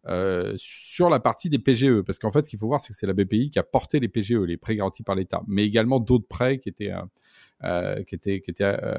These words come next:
accordés. Euh, parce qu'après, euh, c'est plutôt la D G fip qui a, qui a, qui a financé, puis, euh,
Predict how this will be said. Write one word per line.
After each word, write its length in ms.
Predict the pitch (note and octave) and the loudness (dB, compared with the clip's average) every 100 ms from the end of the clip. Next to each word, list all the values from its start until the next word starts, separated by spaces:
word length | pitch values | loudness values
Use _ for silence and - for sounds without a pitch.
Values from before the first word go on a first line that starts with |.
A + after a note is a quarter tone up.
| - | -6
accordés. 460 | - - F#2+ F2+ - _ - _ E2+ | -6 -2 0 -2 -4 _ -20 _ -4
Euh, 240 | F2 F#2+ | -2 -2
parce 160 | - - | -4 -2
qu'après, 400 | E2 - C#3 G#2+ | -2 4 6 6
euh, 120 | F2 | 4
c'est 120 | - | -2
plutôt 180 | - G2+ | -2 2
la 100 | F2+ | 2
D 120 | F#2 | 2
G 160 | F2 F#2 | 0 0
fip 300 | D3+ D3 - | 0 0 -2
qui 80 | E2+ | -4
a, 160 | E2 | -4
qui 120 | E2+ F#2 | -6 -10
a, 80 | |
qui 100 | F#2 | -6
a 60 | E2+ | -6
financé, 580 | - E2+ E2+ A2+ A#2+ B2 | -4 -4 -2 2 4 4
puis, 240 | - F#2 | 0 -8
euh, 140 | F2+ | -6